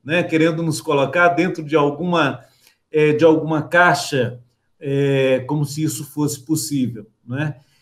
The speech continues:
Então, assim, essa transgressão, né, e educar é transgredir, educar é, é marcar, educar é exatamente ter esse compromisso do presente com o que possa vir, que é o futuro,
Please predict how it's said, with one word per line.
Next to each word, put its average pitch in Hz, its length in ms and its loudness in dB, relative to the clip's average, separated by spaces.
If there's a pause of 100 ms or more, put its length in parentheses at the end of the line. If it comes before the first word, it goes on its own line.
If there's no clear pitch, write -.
(220)
Então, 165 560 4
assim, 165 400 0
essa 208 320 2
transgressão, 170 960 0
né, 175 280 -2
e 160 160 0
educar 165 460 2
é 151 60 4
transgredir, 127 840 -2
educar 151 520 -4
é, 139 300 -2
é 135 40 -2
marcar, 135 680 0
educar 151 520 0
é 156 60 4
exatamente 156 880 -2 (280)
ter 175 200 6
esse - 380 0
compromisso 180 920 2
do 151 140 -8
presente 143 920 -2 (320)
com 185 140 0
o - 80 -2
que 170 80 -8
possa 151 480 2
vir, 135 500 -2
que - 80 -18
é 135 60 2
o 131 60 2
futuro, 143 680 -2